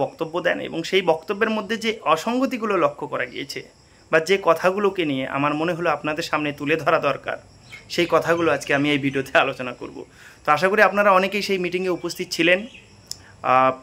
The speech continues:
বা অনলাইনে বা আপনারা বিভিন্ন নিউজ চ্যানেলে পুরো বক্তব্যটাই শুনেছেন। শোনার পরে জানি না আপনাদের কী অনুভূতি হয়েছে। আমারও বড্ড ভালো লেগেছে। তিনি সারা জীবন যা যা কাজ করেছেন,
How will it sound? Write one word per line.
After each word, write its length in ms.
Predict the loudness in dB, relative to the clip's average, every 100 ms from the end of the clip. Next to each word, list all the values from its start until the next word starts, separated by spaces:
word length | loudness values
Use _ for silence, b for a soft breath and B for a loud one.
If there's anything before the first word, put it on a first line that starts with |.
| 2
বা 140 | 6 8 6 2 -8 _ -2
অনলাইনে 380 | 0 0 0 -2 0
বা 100 | 0 0 -2
আপনারা 280 | -2 0 -2 -4 -10
বিভিন্ন 220 | -6 -4 -2
নিউজ 160 | -4 -4 -2
চ্যানেলে 320 | -2 0 -2 -6 -20 _ _ _ _ _
পুরো 160 | 0 2 2
বক্তব্যটাই 500 | 0 -2 -4 0 0 0
শুনেছেন। 380 | -4 -4 -4 -8 -10 -20 -20 -14
শোনার 220 | 0 0 2
পরে 140 | 0 2
জানি 140 | 2 2
না 40 | 0
আপনাদের 300 | 0 0 -2 -4
কী 60 | -4 -4
অনুভূতি 300 | -4 -8 -12
হয়েছে। 240 | -12 -16 -20 _ _ _ B B 2
আমারও 200 | 4 6 6
বড্ড 160 | 4 2 2
ভালো 120 | 4 4
লেগেছে। 260 | 2 -4 -8 -14 -6
তিনি 140 | -4 -2
সারা 160 | 0 0
জীবন 160 | -2 -2 0
যা 60 | 0
যা 60 | 0 0
কাজ 120 | -2 -4
করেছেন, 340 | -4 -2 -4